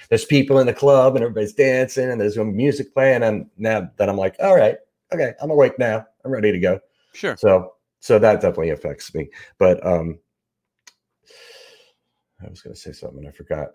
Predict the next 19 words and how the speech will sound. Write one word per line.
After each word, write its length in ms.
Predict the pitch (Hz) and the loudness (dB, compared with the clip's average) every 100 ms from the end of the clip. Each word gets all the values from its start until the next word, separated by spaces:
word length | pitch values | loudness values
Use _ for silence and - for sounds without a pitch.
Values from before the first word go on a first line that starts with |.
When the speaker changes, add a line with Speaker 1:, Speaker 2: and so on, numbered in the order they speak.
| _ _ | _ _
Speaker 1:
completely 400 | 71 - 73 71 | -20 -18 -18 -20
forgot. 320 | - - _ _ _ _ _ _ _ _ _ _ - _ _ _ _ _ | -20 -20 _ _ _ _ _ _ _ _ _ _ -16 _ _ _ _ _
Speaker 2:
Ah, 300 | - - - | -20 -20 -20
Steve. 400 | - - - - _ _ _ _ _ _ _ _ | -20 -20 -20 -20 _ _ _ _ _ _ _ _
Speaker 1:
Um, 320 | 82 76 76 - _ _ _ _ _ _ _ _ _ _ _ _ _ _ _ | -12 -10 -16 -20 _ _ _ _ _ _ _ _ _ _ _ _ _ _ _
Speaker 2:
It's 100 | - | -4
all 100 | 147 | -2
good. 220 | 107 107 _ _ _ _ _ _ _ _ _ _ _ _ - | -4 -8 _ _ _ _ _ _ _ _ _ _ _ _ -16
Speaker 1:
Yeah. 140 | 85 - _ _ _ _ _ _ _ _ _ _ - | -14 -16 _ _ _ _ _ _ _ _ _ _ -12
Collective 460 | 92 107 110 110 | -4 -4 -4 -6
energy, 580 | 117 113 110 113 107 107 | -4 -4 -6 -6 -6 -4
we're 100 | 104 | -8
saying, 800 | - 110 107 101 101 101 98 92 | -10 -12 -10 -8 -8 -10 -10 -10
uh, 220 | 131 123 - | -10 -10 -14
the 340 | 113 107 - - | -14 -12 -14 -12
energy, 760 | 110 104 104 101 107 104 104 98 | -10 -8 -10 -10 -8 -6 -6 -6
and, 440 | - 85 78 - | -8 -10 -10 -2
uh, 300 | 85 82 85 85 _ _ _ _ _ _ _ _ _ _ | 0 0 -2 -8 _ _ _ _ _ _ _ _ _ _
yeah. 120 | 82 | -14